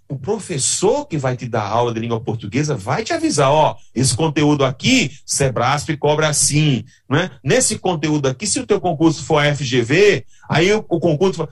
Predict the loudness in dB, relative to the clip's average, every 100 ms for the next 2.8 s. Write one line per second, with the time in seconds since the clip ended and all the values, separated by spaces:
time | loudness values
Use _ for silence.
0 | -2 0 2 0 2 0 0 2 2 2
1 | -2 -4 -4 -4 0 0 0 -2 -12 _
2 | _ -10 -4 -2 -2 -4 -6 -8